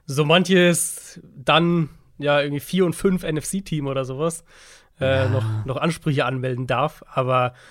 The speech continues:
Speaker 1: genau, so wie ihr das kennt von uns, dass wir so in der zweiten Saisonhälfte damit anfangen, ein paar Spiele dann ein bisschen kürzer zu behandeln oder auch mal vielleicht ein Team zu nehmen und, und zu sagen, wir nehmen das in Schnelldurchlauf und sprechen vielleicht eher über eine Storyline, weil, ich weiß nicht, jetzt haben die,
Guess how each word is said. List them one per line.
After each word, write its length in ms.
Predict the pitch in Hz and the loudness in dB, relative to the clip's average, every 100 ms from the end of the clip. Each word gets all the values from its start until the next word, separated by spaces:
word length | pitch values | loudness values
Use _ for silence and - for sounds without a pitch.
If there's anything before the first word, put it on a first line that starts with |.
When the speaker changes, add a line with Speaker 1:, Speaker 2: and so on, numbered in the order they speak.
| - | -4
Speaker 1:
genau, 240 | - 180 147 | 4 6 6
so 120 | 214 | 4
wie 100 | 214 | 4
ihr 60 | 165 | 4
das 140 | - | 2
kennt 220 | - 147 | 0 0
von 140 | - 123 | 0 -8
uns, 100 | 113 | -6
dass 180 | 131 - | -6 -6
wir 120 | 120 | -6
so 180 | 127 131 | -4 -4
in 80 | |
der 80 | 131 | -4
zweiten 260 | - 165 139 | 0 0 -2
Saisonhälfte 360 | 123 127 - | -4 -4 -4
damit 200 | 120 123 | -8 -6
anfangen, 380 | 127 117 123 123 - - - - _ _ 175 | -8 -8 -8 -10 -14 -20 -20 -20 _ _ -6
ein 80 | |
paar 220 | - 180 196 | 2 4 4
Spiele 300 | - 170 165 | 2 2 4
dann 180 | 151 | 2
ein 80 | 143 | 2
bisschen 420 | 165 190 170 - | 2 2 2 -2
kürzer 240 | 151 156 - | -2 -4 -4
zu 120 | 147 | -2
behandeln 260 | 151 156 165 | 0 2 2
oder 180 | 190 | 2
auch 140 | 180 180 | 2 4
mal 120 | 180 | 2
vielleicht 340 | 170 170 165 - | 2 -2 -2 -6
ein 80 | 147 | -2
Team 200 | 180 180 | -2 -2
zu 120 | 165 | 0
nehmen 180 | 165 165 | 0 0
und, 160 | 147 | -4
und 300 | 170 151 - | -4 -6 -6
zu 180 | - 147 | -18 -8
sagen, 260 | 143 151 147 | 0 0 2
wir 100 | 147 | 0
nehmen 140 | 147 | 0
das 220 | 151 131 - | -2 -6 -8
in 280 | 151 147 | -6 -6
Schnelldurchlauf 560 | 127 156 156 139 147 143 | -4 -2 -2 0 0 0
und 60 | 143 | -6
sprechen 260 | - 147 | -4 -4
vielleicht 200 | 156 139 | -2 -2
eher 100 | 160 | 2
über 80 | 156 | 2
eine 80 | 156 | 2
Storyline, 600 | - 170 196 147 151 131 | 2 4 6 6 4 4
weil, 400 | 135 160 170 165 - - - _ _ _ _ | 4 4 4 2 -4 -20 -20 _ _ _ _
ich 160 | 147 139 | -2 2
weiß 160 | 156 | 2
nicht, 120 | 147 123 | 2 -2
jetzt 120 | 131 | 0
haben 160 | 147 139 | 0 0
die, 420 | 143 143 143 | 0 0 0